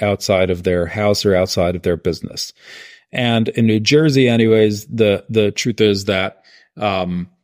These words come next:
for a private person, there is not necessarily an obligation, um, to take care of the sidewalk outside of his house. Um, but for a store owner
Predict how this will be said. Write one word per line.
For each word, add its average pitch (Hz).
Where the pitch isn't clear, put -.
for 120
a 101
private 139
person, 107
there 98
is 95
not 113
necessarily 127
an 120
obligation, 107
um, 98
to 107
take 107
care 104
of 95
the 104
sidewalk 101
outside 101
of 90
his 92
house. 135
Um, 98
but 123
for 107
a 95
store 165
owner 113